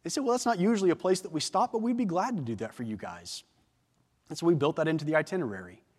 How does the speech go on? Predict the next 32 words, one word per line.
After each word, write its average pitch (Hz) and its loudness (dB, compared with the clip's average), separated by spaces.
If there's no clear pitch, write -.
I 143 0
really 160 6
thought 147 6
we're 143 -4
gonna 147 0
get 135 -6
there 135 -2
to 131 -4
Padua, 127 0
and 156 0
we're 123 0
gonna 127 0
get 127 0
off 139 4
the 120 -8
bus, 196 2
we're 113 -4
gonna 113 -4
go 127 2
and 113 -2
see 160 -2
Saint 120 -4
Luke, 220 0
we're 120 -6
gonna 127 0
take 147 -4
a 120 -4
picture 220 -2
together 220 0
as 202 2
a 208 2
group, 214 0